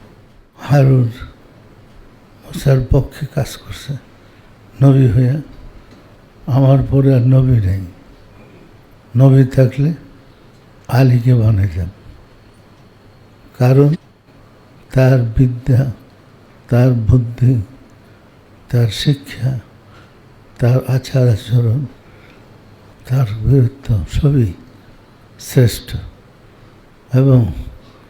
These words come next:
আলী যে রাস্তা দিয়ে হাঁটা যায়, ওই রাস্তা শয়তান ছেড়ে দেয়। ওই যে যদি আবার বাঘে পড়ি, আমার তো শেষ করে দেবে। এমনি একদিন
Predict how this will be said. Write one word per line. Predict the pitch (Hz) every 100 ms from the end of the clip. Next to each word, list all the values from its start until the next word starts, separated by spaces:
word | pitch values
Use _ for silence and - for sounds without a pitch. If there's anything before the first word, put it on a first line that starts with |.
| _ -
আলী | 135 131 127
যে | 120 120 120
রাস্তা | 120 - - 123
দিয়ে | 123 127
হাঁটা | 107 139 - 139
যায়, | 147 143 - - - - - - - -
ওই | 139 127
রাস্তা | 127 101 - -
শয়তান | 104 - 131 - 123 - - - - - -
ছেড়ে | - 131 117 110
দেয়। | 92 95 - _ - _ _ _ _ -
ওই | 147 143
যে | 117 104 113 - - - - - _ _ _ _ - 117
যদি | 123 123
আবার | 127 127 127 117
বাঘে | - 120 123 127 -
পড়ি, | 131 120 143 101 - - - - _ -
আমার | - 107 143 117 -
তো | 135
শেষ | - 107 -
করে | - 110
দেবে। | 98 - _ - - - - - - - - - -
এমনি | 131 135 147 151
একদিন | 147 127 - 139